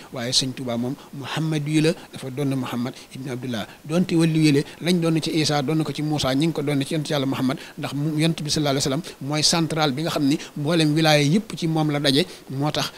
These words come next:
wilaaya yonent yi ko jiitu woon ak yëpp ci la ñu daje. Ci maqaama yooyu rek la, waaye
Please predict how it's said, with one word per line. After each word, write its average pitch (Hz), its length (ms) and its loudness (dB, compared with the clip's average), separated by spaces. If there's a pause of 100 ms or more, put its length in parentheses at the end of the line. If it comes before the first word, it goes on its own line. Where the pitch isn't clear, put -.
(180)
wilaaya 151 360 4
yonent 147 340 2
yi 147 80 -6
ko 156 100 -2
jiitu 156 280 -2
woon 139 100 2
ak 131 100 0
yëpp 202 220 0 (320)
ci 160 100 -6
la 151 80 0
ñu 143 120 2
daje. 135 260 2 (880)
Ci 143 80 -4
maqaama 139 460 2
yooyu 135 180 0
rek 156 160 0
la, 156 160 2 (240)
waaye 131 320 2